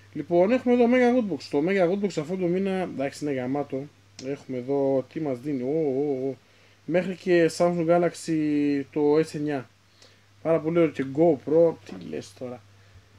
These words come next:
Κάποια στιγμή ένα Mega Woodbox δεν θα μας χάλαγε καθόλου. Δεν θα μας χάλαγε καθόλου, ειδικά και το συγκεκριμένο, εντάξει, το συγκεκριμένο το μόνο που δεν θα με έκαιγε, ας πούμε, θα πήγαινε για giveaway, θα ήταν το αγαλματίδιο του One Punch Man ή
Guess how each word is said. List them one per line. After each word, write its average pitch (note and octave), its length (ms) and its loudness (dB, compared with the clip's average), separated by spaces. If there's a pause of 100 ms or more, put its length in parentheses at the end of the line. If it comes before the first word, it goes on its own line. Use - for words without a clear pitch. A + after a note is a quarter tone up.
(180)
Κάποια G#3+ 280 6
στιγμή G#3 260 4
ένα G#3 260 4
Mega G3 280 4
Woodbox G3 180 2
δεν F#3+ 140 2
θα G3 60 0
μας E3+ 160 -2
χάλαγε F3 320 0
καθόλου. D#3 800 -2 (280)
Δεν D3+ 80 -10
θα E3 60 -4
μας D#3 140 -6
χάλαγε D#3+ 300 2
καθόλου, D3+ 420 0
ειδικά E3 260 2
και G3 100 0
το F#3+ 80 0
συγκεκριμένο, E3+ 480 -2
εντάξει, F3+ 280 -2
το F#3+ 60 -10
συγκεκριμένο G#3+ 420 -2
το B3 80 0
μόνο C4+ 180 0
που A3 120 -2
δεν B3+ 120 0
θα B3 240 0
με A#3+ 80 0
έκαιγε, A3+ 240 -2
ας G#3 80 0
πούμε, A3+ 140 -2
θα G#3+ 80 0
πήγαινε G#3+ 340 2
για G3+ 160 -2
giveaway, G3 280 0 (460)
θα G#3+ 80 2
ήταν G3 120 2
το G3 80 4
αγαλματίδιο F#3 480 2
του E3+ 420 0
One F3 180 -2
Punch D#3+ 100 -2
Man D3 340 -4
ή D3 80 -4